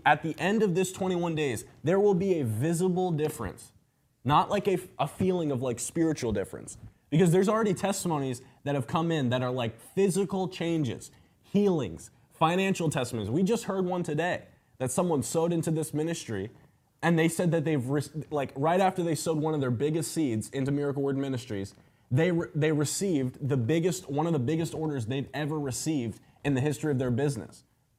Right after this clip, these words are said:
That's a real change. That's not, "I feel more spiritual now." That's like, I see it. I see it working. It's real. It's tangible. But I believe that God in twenty twenty-three wants to take you to a high part of your calling.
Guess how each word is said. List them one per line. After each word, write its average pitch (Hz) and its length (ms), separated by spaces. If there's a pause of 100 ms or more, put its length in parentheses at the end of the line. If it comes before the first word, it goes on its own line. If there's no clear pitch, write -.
(280)
That's 202 280
a 247 100
real 208 260
change. 98 360
That's 165 180
not, 185 220
"I 147 80
feel 160 420
more 135 220
spiritual 123 440
now." 101 140
That's 165 220
like, 185 240 (420)
I 165 200
see 170 340
it. 95 200 (680)
I 147 120
see 190 260
it 185 80
working. 156 320
It's 101 180
real. 147 280
It's 113 160
tangible. 139 500 (1120)
But 156 80
I 196 100
believe 226 300
that 139 180
God 139 460
in 123 140
twenty 165 280
twenty-three 160 520
wants 147 340
to 185 100
take 165 400
you 202 260 (360)
to 170 200
a 120 120
high 147 420 (140)
part 151 440
of 127 120
your 127 120
calling. 123 380